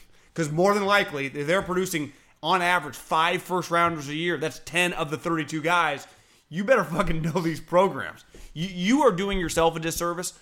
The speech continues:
to me if you don't make a school call as a G M to that place, just to introduce yourself, meet the coach.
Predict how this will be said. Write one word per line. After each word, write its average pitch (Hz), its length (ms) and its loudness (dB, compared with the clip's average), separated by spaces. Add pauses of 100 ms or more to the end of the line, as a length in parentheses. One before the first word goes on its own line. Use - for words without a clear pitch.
(260)
to 151 100 -6
me 165 180 0
if 123 100 -4
you 165 140 -4
don't 147 300 0
make 151 220 -2
a 127 40 -10
school 131 380 -8
call 120 240 -4
as 104 100 -12
a 104 60 -18
G 117 240 -12
M 110 180 -12
to 127 180 -12
that 104 200 -12
place, 92 320 -14
just - 240 -4
to - 100 -12
introduce 139 400 -6
yourself, 139 400 -4
meet 123 200 -8
the 117 40 -18
coach. 135 480 -4